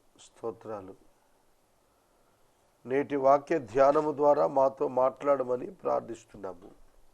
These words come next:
మా ప్రేక్షకుల యొక్క రక్షణ మీ చేతుల్లో ఉంది. వారు ఆశించుటకు సహాయం చేయండి.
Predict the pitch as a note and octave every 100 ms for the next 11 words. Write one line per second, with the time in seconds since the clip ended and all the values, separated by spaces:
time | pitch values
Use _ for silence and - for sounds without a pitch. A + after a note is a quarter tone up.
0 | _ _ _ _ _ _ _ _ _ _
1 | _ _ _ _ _ _ C3 B2+ B2 -
2 | C3+ D3 D3 E3+ C3+ D#3 D3 C3+ - B2+
3 | A#2 - - D#3 C#3+ G2+ - _ _ _
4 | _ _ _ _ _ _ _ _ _ _
5 | A#2 B2 - C#3+ A#2+ D3 C3+ B2 A2+ G#2
6 | G#2+ _ _ _ _ _ _ _ _ _
7 | _ _ _ _ _ _ _ _ _ _
8 | _ _ _ _ _ _ - B2+ C#3 C3+
9 | B2 B2 D3+ F3 E3 E3+ E3+ C#3 C3 C3+
10 | A#2+ C3 B2+ A2 - A2 F#2+ F2+